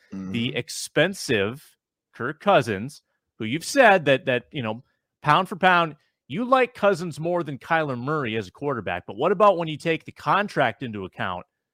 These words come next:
Speaker 1: uh, with Murray being cheap right now and Cousins being expensive?
Speaker 2: So that's a little bit tougher now. So <clears throat> what you get out of Kyler Murray with Justin Jefferson, Adam Thielen,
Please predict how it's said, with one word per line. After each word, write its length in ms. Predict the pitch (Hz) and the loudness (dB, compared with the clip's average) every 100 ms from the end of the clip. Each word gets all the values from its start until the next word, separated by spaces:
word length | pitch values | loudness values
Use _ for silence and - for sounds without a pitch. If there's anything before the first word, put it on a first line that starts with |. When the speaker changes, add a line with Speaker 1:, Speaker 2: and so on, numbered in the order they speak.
| _ _ 107 | _ _ -2
Speaker 1:
uh, 320 | 107 104 107 | 0 2 0
with 180 | 110 104 | -4 -8
Murray 320 | 117 143 156 | -6 -4 -4
being 240 | 143 156 156 | -4 -6 -6
cheap 320 | - 208 - | -8 -8 0
right 200 | 147 123 | 0 2
now 340 | 123 117 113 | 0 0 0
and 140 | 110 98 | -2 -6
Cousins 380 | 135 123 123 | -4 -4 -6
being 220 | 92 123 110 | -10 -10 -10
expensive? 640 | 98 - 92 - - - _ _ _ _ _ _ _ _ | -12 -12 -12 -12 -20 -20 _ _ _ _ _ _ _ _
Speaker 2:
So 180 | - 208 - | -6 -4 4
that's 280 | 185 180 | 4 4
a 40 | 156 | 2
little 160 | 147 | 0
bit 140 | 127 - | 0 -2
tougher 240 | 107 104 | -4 -6
now. 180 | 98 78 | -12 -10
So 580 | - 175 165 151 - _ - - 185 139 - | 4 8 8 8 0 _ -10 -4 -6 -6 -14
<clears throat> 640 | _ _ _ _ _ _ _ | _ _ _ _ _ _ _
what 180 | 180 185 | 0 0
you 40 | |
get 160 | 190 185 | 2 6
out 120 | 170 | 6
of 80 | 160 | 6
Kyler 320 | 151 147 139 131 | 0 0 -2 -4
Murray 140 | 131 | -4
with 140 | 123 | -6
Justin 300 | 107 131 123 | -6 -6 -6
Jefferson, 400 | 120 123 107 117 | -6 -6 -6 -8
Adam 240 | 113 113 110 | -6 -6 -6
Thielen, 440 | 113 110 110 107 | -6 -6 -6 -8